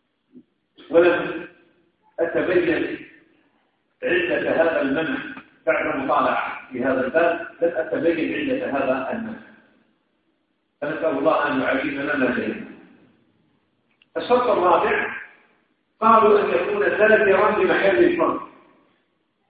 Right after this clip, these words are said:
لا ما نقص عنه، ومعناه أن يكون الخف واصلا إلى الكعبين،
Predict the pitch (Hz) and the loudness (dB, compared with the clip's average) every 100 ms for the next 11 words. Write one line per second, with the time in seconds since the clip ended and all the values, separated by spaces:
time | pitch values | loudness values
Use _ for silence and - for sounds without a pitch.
0 | _ _ _ _ _ _ _ _ 135 196 | _ _ _ _ _ _ _ _ 4 4
1 | 190 170 170 196 170 - 135 127 - - | 4 2 2 0 0 0 -4 -6 -10 -16
2 | - _ _ _ _ _ _ _ _ _ | -20 _ _ _ _ _ _ _ _ _
3 | _ _ 156 170 202 185 185 175 190 175 | _ _ -4 -2 0 0 0 -2 -2 -2
4 | 160 202 208 - - _ _ _ _ _ | -2 -2 -4 -6 -12 _ _ _ _ _
5 | - 143 - 180 190 185 170 160 165 143 | -2 2 2 2 0 2 0 0 0 0
6 | 131 - - | 0 -2 -4